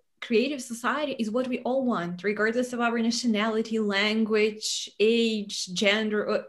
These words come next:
any other differences. As Kajal said, I liked it so much that he said, "Yeah, it's just natural." I didn't even think about it that much because it just, <laughs> it's just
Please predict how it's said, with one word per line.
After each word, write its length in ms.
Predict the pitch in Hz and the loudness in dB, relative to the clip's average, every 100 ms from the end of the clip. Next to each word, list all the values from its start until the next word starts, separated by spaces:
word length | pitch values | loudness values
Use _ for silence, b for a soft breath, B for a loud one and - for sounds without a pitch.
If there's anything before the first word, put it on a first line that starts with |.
| - | 0
any 280 | 220 233 | 2 2
other 240 | 214 202 220 | 0 0 0
differences. 720 | 202 208 202 175 180 147 180 B B - | -2 -4 -6 -6 -6 -8 -8 B B -4
As 140 | 196 | -4
Kajal 460 | - 226 208 208 220 | 0 -2 2 2 2
said, 300 | 214 196 240 | 4 2 4
I 100 | 180 | 2
liked 260 | 196 202 208 | 2 0 -2
it 120 | 208 | -6
so 180 | 196 202 | -4 0
much 280 | 190 190 | 4 4
that 200 | 240 220 | 2 -2
he 120 | 214 226 | -4 -4
said, 360 | 226 226 247 B B B - | 2 2 2 B B B 2
"Yeah, 120 | 285 | 4
it's 160 | 220 202 | 4 2
just 180 | 233 220 | 0 2
natural." 500 | 240 392 - 226 185 | 2 2 2 2 4
I 80 | 196 | 4
didn't 280 | 220 262 | 4 4
even 260 | 233 208 208 | 4 4 4
think 220 | 208 269 | 4 2
about 300 | 294 220 214 | 2 4 4
it 140 | 208 196 | 4 4
that 200 | 202 - | 2 2
much 320 | 196 269 - | 0 0 -2
because 340 | 240 220 208 208 | 0 4 4 2
it 140 | 208 | -2
just, 320 | 220 220 - - _ | 0 0 -2 -16 _
<laughs> 220 | _ _ | _ _
it's 420 | - 247 254 262 208 | 4 6 8 6 6
just 240 | 262 - | 4 0